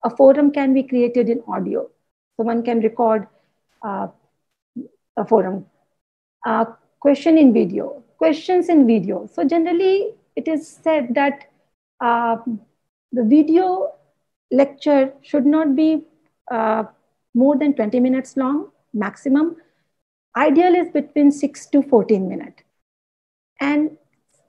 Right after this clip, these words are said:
that is also sometime when the learning is happening, uh, independently, alone, that can be a little, uh, boring, and a student can get distracted by something else.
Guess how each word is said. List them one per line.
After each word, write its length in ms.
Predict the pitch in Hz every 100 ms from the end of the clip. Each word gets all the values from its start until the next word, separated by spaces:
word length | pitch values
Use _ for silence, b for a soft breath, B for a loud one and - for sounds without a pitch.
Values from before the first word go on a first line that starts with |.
| -
that 200 | 277 285
is 120 | 339
also 380 | 330 320 - 311
sometime 600 | 294 262 277 277 277 262
when 220 | 254 247
the 100 | 247
learning 420 | 233 240 262 269
is 100 | 269
happening, 680 | 233 226 247 254 262 254 254
uh, 540 | 233 233 226 226 220 - _ _ -
independently, 840 | 254 285 294 269 254 240 240 240
alone, 680 | 254 220 277 285 240 233 233 _ _ _ _ -
that 300 | 240 277 277
can 260 | 302 294 277
be 360 | 285 294 294 -
a 80 | 254
little, 580 | 254 254 277 269 269
uh, 420 | 269 233 233 233 226 _ _ _
boring, 400 | 247 277 339 381 - _ _ _ _ 226
and 300 | 214 226 247
a 40 |
student 400 | - 269 262 254
can 180 | 240 240
get 180 | 240 202
distracted 600 | 226 226 254 - 262 226
by 140 | 247
something 400 | 240 233 240 262
else. 280 | 277 349